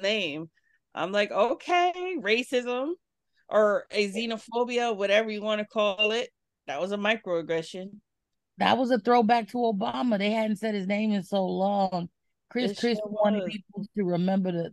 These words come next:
Speaker 2: the person that brought them all together in their mission of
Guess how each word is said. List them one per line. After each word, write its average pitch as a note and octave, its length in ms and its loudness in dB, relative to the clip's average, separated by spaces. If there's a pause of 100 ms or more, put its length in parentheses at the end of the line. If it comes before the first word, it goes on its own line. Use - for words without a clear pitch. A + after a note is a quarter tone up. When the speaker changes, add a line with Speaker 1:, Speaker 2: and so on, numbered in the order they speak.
Speaker 2:
the D3+ 120 -2
person F3+ 460 -2
that D#3 140 0
brought E3 260 -2
them D#3 300 -2
all D#2+ 160 4
together D2+ 540 -4 (360)
in D3+ 140 -2
their D#3 120 2
mission D3+ 360 -2
of C#3+ 100 -6